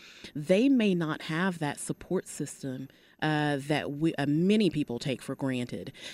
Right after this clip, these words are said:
And so what our program is helping to do is to really create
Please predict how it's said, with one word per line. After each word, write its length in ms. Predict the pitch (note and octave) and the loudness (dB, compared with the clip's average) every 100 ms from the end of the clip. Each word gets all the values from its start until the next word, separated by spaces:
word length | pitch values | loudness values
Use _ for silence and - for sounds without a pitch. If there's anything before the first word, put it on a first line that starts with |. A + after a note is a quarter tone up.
| - | 2
And 160 | E3+ | 2
so 140 | - E3+ | 6 4
what 160 | F3+ G3 | 6 4
our 120 | D#3+ | 2
program 560 | - F#3+ G#3 E3+ C#3+ | 2 2 4 2 2
is 140 | C#3 - | -2 -2
helping 300 | D#3 D#3 C#3 | -2 0 -2
to 100 | B2+ | -4
do 320 | D#3+ G3 G3 | 0 2 2
is 140 | C3 - | -2 -6
to 100 | D3 | -4
really 280 | C3 F#3 F3 | 0 2 2
create 800 | - C3 A#2+ B2 C#3+ G3+ C3+ | 0 -4 -2 0 2 4 2